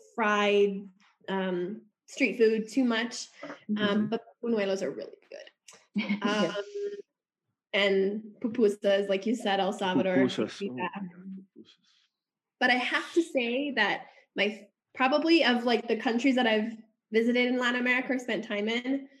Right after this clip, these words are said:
Speaker 1: Peruvian food's my favorite. Um,
Speaker 2: By
Speaker 1: I mean,
Speaker 2: far.
Speaker 1: Peru, Peru's known for its gastronomy. You know what I mean?
Speaker 2: Yes.
Speaker 1: So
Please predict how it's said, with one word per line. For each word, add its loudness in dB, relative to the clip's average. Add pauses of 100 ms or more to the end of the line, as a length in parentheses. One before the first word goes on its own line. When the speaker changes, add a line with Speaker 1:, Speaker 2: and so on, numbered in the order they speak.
(460)
Speaker 1:
Peruvian 6
food's 2
my 2
favorite. -4 (580)
Um, 0
Speaker 2:
By 0
Speaker 1:
I 0
mean, 4
Speaker 2:
far. -12
Speaker 1:
Peru, 0 (140)
Peru's 6
known 2
for -2
its -2
gastronomy. -6
You 2
know 2
what 0
I 2
mean? 2
Speaker 2:
Yes. 2
Speaker 1:
So -2